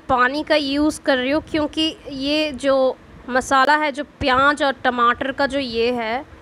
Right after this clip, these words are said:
कटा हुआ प्याज और टमाटर जिसे मैं चला रही थी, वो जल ना जाए, ठीक है ना, इस वजह से थोड़ा सा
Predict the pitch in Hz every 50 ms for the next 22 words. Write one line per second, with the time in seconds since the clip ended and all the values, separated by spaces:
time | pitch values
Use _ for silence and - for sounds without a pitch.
0 | - - - - - - - - - - - - - - - - - - - -
1 | - - - - 247 247 - 277 277 269 277 269 277 277 269 - 269 240 247 247
2 | 247 269 269 254 - 254 226 226 220 220 - 262 262 240 - 262 233 - 294 277
3 | 277 277 277 - 254 247 247 233 254 254 233 226 208 - - 311 311 302 311 330
4 | 339 277 240 - - 269 277 302 294 302 269 240 226 - 233 226 220 214 262 302
5 | 302 - - - 294 277 - 320 339 330 277 190 - - - - - - - -
6 | - - - - - - - 277 269 247 277 269 269 269 294 294 - - 330 320
7 | - 294 247 254 269 277 277 -